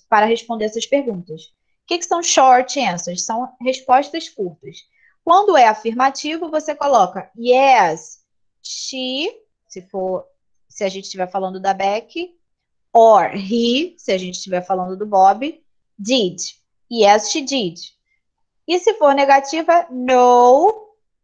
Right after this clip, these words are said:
she or he didn't. Exemplo, letter A.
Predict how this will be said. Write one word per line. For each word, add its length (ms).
she 680
or 200
he 520
didn't. 560
Exemplo, 560
letter 420
A. 340